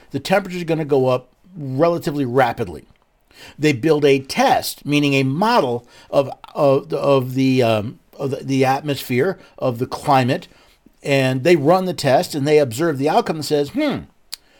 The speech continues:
it's not going up as fast as we thought."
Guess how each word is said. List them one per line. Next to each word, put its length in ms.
it's 160
not 220
going 200
up 140
as 80
fast 340
as 80
we 120
thought." 440